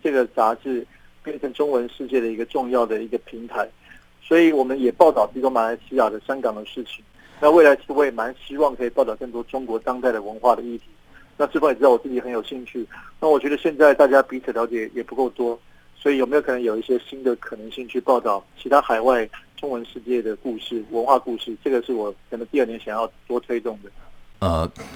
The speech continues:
Speaker 2: 铁志，我记得铁志在这本杂志的创刊的时候，他写了一篇文章啊，他说：“没有冒险就不会看见新的道路。”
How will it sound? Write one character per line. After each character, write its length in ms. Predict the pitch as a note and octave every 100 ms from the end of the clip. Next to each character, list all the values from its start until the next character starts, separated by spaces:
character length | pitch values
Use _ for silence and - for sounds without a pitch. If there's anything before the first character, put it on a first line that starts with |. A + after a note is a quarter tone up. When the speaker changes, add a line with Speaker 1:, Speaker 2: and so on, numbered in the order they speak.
| -
Speaker 2:
铁 180 | - G#2
志， 180 | F2+ B2+
我 120 | G2+
记 160 | E2 A#2
得 160 | G2+ F2+
铁 240 | - F#2+
志 180 | E2+ G2+
在 320 | - G2 F2+
这 160 | E2+ G2+
本 320 | A#2 E2 C#2+
杂 200 | D2 D#2
志 160 | E2+ F2
的 380 | E2 D2 C#2+ - -
创 260 | - F#2
刊 140 | E2+ F2
的 80 | D#2+
时 120 | D#2
候， 80 | D2+
他 100 | F2
写 220 | F2+ -
了 300 | C#2+ C#2+ C#2+
一 80 | C#2+
篇 200 | F2+ F2+
文 200 | E2+ D2
章 260 | C#2 D2 D2
啊， 200 | D#2+ E2+ - - - -
他 100 | F2+
说 160 | F#2+
：“没 220 | F#2 E2+ G2
有 100 | F2
冒 220 | F2+ D#2+
险 260 | - D2+
就 160 | D2 F2
不 160 | - E2+
会 220 | - D#2+
看 240 | - E2+
见 260 | - D#2 D#2 -
新 240 | - F2
的 80 | D2+
道 160 | - D2+
路。” 220 | E2 D#2